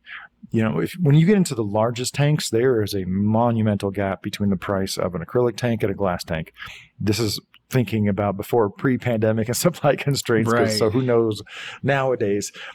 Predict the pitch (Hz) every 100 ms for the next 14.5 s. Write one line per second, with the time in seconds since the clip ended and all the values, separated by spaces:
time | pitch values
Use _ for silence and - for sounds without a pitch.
0 | - 190 147 131 220 277 147 90 98 107
1 | _ - _ - 127 135 - - _ 220
2 | 226 247 160 92 80 _ _ 120 113 107
3 | 107 104 95 147 165 139 117 104 107 127
4 | 190 - 127 110 101 95 90 - - 123
5 | - 117 95 - - 87 - - - -
6 | - 127 131 156 170 170 147 135 180 -
7 | - 180 170 120 143 160 143 147 143 131
8 | 143 131 - 170 185 123 107 104 104 131
9 | 143 156 151 151 151 139 143 143 131 110
10 | 98 123 - 110 110 107 104 - - -
11 | 113 113 117 117 110 113 113 110 110 104
12 | - 156 175 - 90 - - - _ _
13 | _ _ - - - 113 127 123 127 151
14 | 139 117 117 120 -